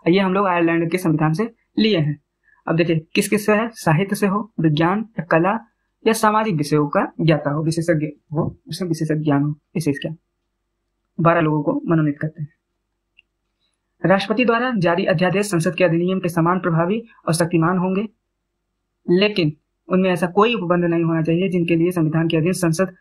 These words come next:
अधिनियम बनाने के लिए सक्षम ना हो। तो ये भी ध्यान दीजिएगा, अध्यादेश, राष्ट्रपति द्वारा अध्यादेश जो है संसद के अधिनियम के समान प्रभावी और शक्तिमान होंगे,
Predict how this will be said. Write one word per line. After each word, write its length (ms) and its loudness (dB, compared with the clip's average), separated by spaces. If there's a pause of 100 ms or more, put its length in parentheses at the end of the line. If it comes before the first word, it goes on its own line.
(180)
अधिनियम 380 2
बनाने 260 2
के 100 0
लिए 200 2
सक्षम 360 0
ना 120 0
हो। 220 -4 (720)
तो 60 0
ये 120 4
भी 100 0
ध्यान 200 2
दीजिएगा, 380 0 (460)
अध्यादेश, 540 0 (540)
राष्ट्रपति 340 0
द्वारा 220 2
अध्यादेश 420 0
जो 140 2
है 140 -2 (480)
संसद 260 2
के 100 2
अधिनियम 420 0
के 80 0
समान 280 2
प्रभावी 380 2
और 120 2
शक्तिमान 420 2
होंगे, 300 0